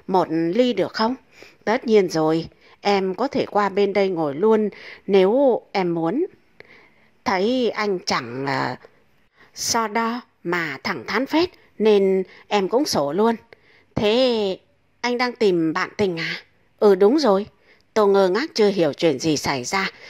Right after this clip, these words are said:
thì em kéo tôi lại hôn tôi, nụ hôn nhẹ thôi, không dùng lưỡi, nhưng đủ kích thích và tò mò. Chắc ông trời thấy hoàn cảnh của tôi đáng thương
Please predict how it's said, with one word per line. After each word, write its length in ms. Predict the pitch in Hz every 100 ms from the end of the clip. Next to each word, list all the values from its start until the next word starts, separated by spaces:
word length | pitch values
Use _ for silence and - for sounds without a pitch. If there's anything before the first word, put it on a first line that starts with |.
| -
thì 400 | - 175 165 151 - _
em 180 | - 226
kéo 220 | 208 190
tôi 360 | 277 233 226 208
lại 260 | 160 135 170
hôn 300 | 226 226 208
tôi, 220 | 214 214 - - _
nụ 240 | 190 196 147
hôn 300 | 240 240 226
nhẹ 280 | 175 160 -
thôi, 260 | 233 233 226 - - _
không 220 | 254 214
dùng 220 | 170 135
lưỡi, 260 | 123 180 277 381 - _ _ _ _ -
nhưng 360 | 208 214 208
đủ 160 | 185 135
kích 280 | - 294 -
thích 200 | 294 320
và 180 | - 170
tò 220 | 143 151
mò. 340 | 143 151 143 - _ _ _
Chắc 180 | - 285 262 202 175
ông 200 | - 208
trời 240 | 185 170 151
thấy 200 | 175 262
hoàn 220 | 277 156
cảnh 220 | - 160
của 160 | 139 160
tôi 200 | 214 208
đáng 240 | 185 226
thương 260 | 269 220